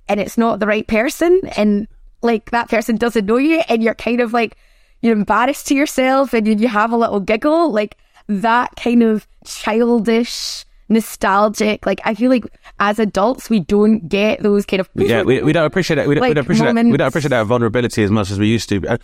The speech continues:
Speaker 2: or I think it's more that we don't appreciate it because we feel like there's a vulnerability that comes in that. And I think there's a lot of, uh,
Speaker 1: Exactly.
Speaker 2: suggestion that, or external suggestion that you get as adults that makes you scared to express that kind of thing.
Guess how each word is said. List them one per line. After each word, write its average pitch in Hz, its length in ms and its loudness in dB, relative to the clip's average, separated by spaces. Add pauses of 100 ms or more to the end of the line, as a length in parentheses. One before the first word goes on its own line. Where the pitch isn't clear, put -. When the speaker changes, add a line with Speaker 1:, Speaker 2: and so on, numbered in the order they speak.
(160)
Speaker 2:
or 139 120 2
I 147 120 -2
think 185 160 -2
it's 160 100 -2
more 165 120 0
that 147 100 -2
we 135 80 0
don't 151 140 0
appreciate 135 380 -2
it 117 40 -4
because 113 300 -2
we 135 180 2
feel 135 260 0
like 110 200 0
there's 104 160 0
a 107 40 0
vulnerability 107 520 -2
that 98 140 0
comes 110 280 -2
in 98 120 2
that. 92 180 -2 (300)
And 101 140 0
I 101 60 0
think 113 280 -2
there's 104 180 0
a 107 40 0
lot 110 160 0
of, 107 80 2
uh, 104 120 0
Speaker 1:
Exactly. 98 300 -2
Speaker 2:
suggestion 98 600 -2 (340)
that, 95 280 -2
or 95 320 0
external 104 400 -2
suggestion 101 340 -4
that - 60 -4
you 95 80 -2
get 101 160 0
as 92 240 -2
adults 90 480 -4 (340)
that 92 260 -2 (140)
makes 101 460 -2
you 95 140 2
scared 98 420 -2
to - 80 -10
express - 380 -4
that 87 120 -2
kind 90 240 -2
of 82 80 -4
thing. 87 200 -2